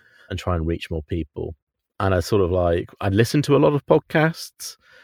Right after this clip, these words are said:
been listening to podcasts probably for, like, twelve years, so I was, or even fifteen years, so I was quite sort of an early adopter.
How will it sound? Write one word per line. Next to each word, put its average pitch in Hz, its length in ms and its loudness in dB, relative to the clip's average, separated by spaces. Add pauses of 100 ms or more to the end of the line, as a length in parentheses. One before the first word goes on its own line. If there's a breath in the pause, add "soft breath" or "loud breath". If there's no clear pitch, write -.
(280 soft breath)
been 104 120 0
listening 104 260 4
to - 60 -8
podcasts 92 320 2
probably 101 220 4
for, 95 120 -4
like, 85 220 0
twelve 87 340 4
years, 95 320 6
so 98 80 0
I 87 40 4
was, 85 120 -2 (360)
or 90 180 0
even 90 180 -2
fifteen 98 420 0
years, 82 140 -2
so - 60 -2
I 87 40 -2
was 87 60 -6
quite - 240 -4
sort 123 140 2
of 92 60 2
an 95 100 4
early 92 260 6
adopter. - 520 -4